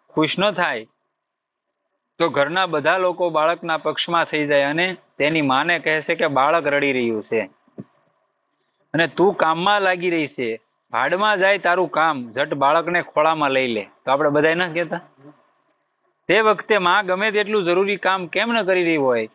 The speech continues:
બાળકનું રુદન આગળ તે કામની કોઈ કિંમત રહેતી નથી. તે જ પ્રમાણે આપણે એકમાત્ર ભગવાનને માટે જ રડવા લાગી જઈએ, તો ભગવત ધામના બધા જ સંતજનો આપણને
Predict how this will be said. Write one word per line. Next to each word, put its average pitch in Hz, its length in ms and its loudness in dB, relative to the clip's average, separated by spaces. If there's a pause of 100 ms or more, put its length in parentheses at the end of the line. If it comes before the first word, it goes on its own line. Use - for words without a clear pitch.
(160)
બાળકનું 170 560 0
રુદન 151 440 -2 (1040)
આગળ 160 300 2
તે 180 180 -2
કામની 175 360 0
કોઈ 160 260 0
કિંમત 151 400 -4
રહેતી 127 280 -2
નથી. 135 280 -4
તે 160 220 0
જ 185 80 -2
પ્રમાણે 165 380 2
આપણે 156 340 0
એકમાત્ર 160 680 0 (540)
ભગવાનને 175 420 2
માટે 156 400 2
જ 160 40 -4
રડવા 151 340 2
લાગી 175 320 0
જઈએ, 147 400 2 (480)
તો 151 100 0
ભગવત 139 340 2
ધામના 170 600 -2 (440)
બધા 160 260 2
જ - 120 -8
સંતજનો 165 440 -6
આપણને 175 580 -2